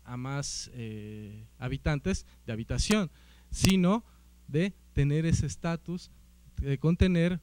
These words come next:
un complejo habitacional de esa magnitud. Ese era el, el, el primer, eh, punto de identidad que se buscaba, por lo menos hacia la década de los setenta,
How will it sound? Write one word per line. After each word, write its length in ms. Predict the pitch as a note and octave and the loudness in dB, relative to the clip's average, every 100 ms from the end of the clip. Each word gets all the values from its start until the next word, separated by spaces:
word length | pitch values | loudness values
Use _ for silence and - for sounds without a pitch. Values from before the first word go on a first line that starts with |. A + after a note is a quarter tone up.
| - | -6
un 100 | C#3+ | -6
complejo 560 | D3 D#3+ C#3+ D#3+ F3 C#3+ | -4 -4 -2 0 0 -2
habitacional 720 | B2 B2+ F3 - F3+ F#3+ C3 | -6 -4 -4 -2 -2 -2 -4
de 100 | B2+ | -6
esa 220 | C3+ D3+ | -2 -2
magnitud. 540 | B2 B2 C3 - G#3+ - - - - | -2 -6 -6 0 0 0 -6 -20 -8
Ese 240 | C3+ - | -4 -2
era 100 | F3 | 0
el, 280 | E3 B2 A#2 - - | 0 -4 -8 -14 -16
el, 380 | A#2 A2+ A#2 A#2+ | -16 -16 -16 -16
el 100 | A#2+ | -10
primer, 500 | B2 B2+ C#3+ D3 B2 | -6 -2 0 0 -4
eh, 340 | A#2 G#2+ G#2+ - | -8 -8 -12 -2
punto 380 | D#3+ D#3+ D3+ C#3+ | 0 0 -2 -4
de 100 | B2 | -4
identidad 580 | B2 B2 C3+ C3 D#3+ D#3+ | -6 -8 -8 -4 -2 -4
que 180 | - B2 | -8 -10
se 140 | B2+ | -10
buscaba, 440 | A#2 - D3 C#3 | -10 -4 0 2
por 140 | C#3+ B2 | 2 0
lo 80 | B2+ | 2
menos 200 | D#3 D3+ | 0 0
hacia 200 | B2 A#2 | -4 -6
la 180 | A2 | -6
década 300 | A#2+ B2 C3+ | -6 -6 -4
de 80 | A2+ | -6
los 120 | G2+ | -8
setenta, 460 | - - A2+ A2 | -8 -6 -6 -8